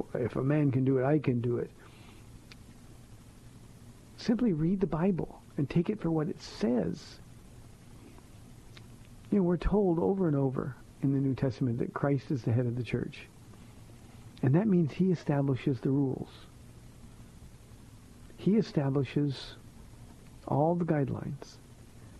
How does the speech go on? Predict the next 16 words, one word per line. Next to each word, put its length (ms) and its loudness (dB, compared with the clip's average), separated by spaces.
And 220 4
our 240 4
responsibility 1120 2
is 260 0
simply 720 2
to 80 2
follow 460 2
them. 300 -2
Not 200 2
to 100 2
interpret 480 2
them, 220 -2
but 120 0
to 100 0
follow 440 0
them. 280 -4